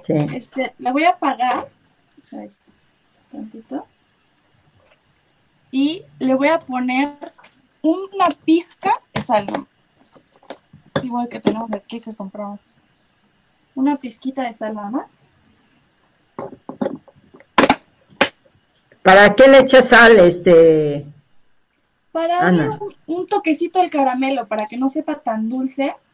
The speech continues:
Speaker 2: Así la pizquita,
Speaker 1: Ujú.
Speaker 2: como que le hace una reacción. Y le da un to-, un saborcito un poquito más, este, más saladito, para que no empalague.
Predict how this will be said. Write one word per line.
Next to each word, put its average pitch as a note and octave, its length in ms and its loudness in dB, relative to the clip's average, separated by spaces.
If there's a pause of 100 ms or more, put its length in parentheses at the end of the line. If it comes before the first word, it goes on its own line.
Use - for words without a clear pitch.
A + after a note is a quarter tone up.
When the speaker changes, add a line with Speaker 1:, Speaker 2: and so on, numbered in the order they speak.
(120)
Speaker 2:
Así A#3 200 -6
la C#4+ 160 -2
pizquita, D4 640 -6
Speaker 1:
Ujú. - 80 -20
Speaker 2:
como A3+ 280 -12
que A#3 140 -16
le A#3+ 80 -8
hace B3+ 180 -8
una C4+ 220 0
reacción. B3 500 -12 (920)
Y C4+ 120 -2
le C4 120 -2
da C#4 220 0
un D4+ 300 0
to-, C#4+ 280 -6
un D4 360 4
saborcito C#4+ 500 -4
un C4 80 0
poquito C4 360 -10
más, C4 280 -6
este, G#3+ 680 -12 (1040)
más C#4 220 0
saladito, D4 720 -2
para A3 180 -6
que A3 100 -12
no A#3 120 -8
empalague. B3+ 600 -8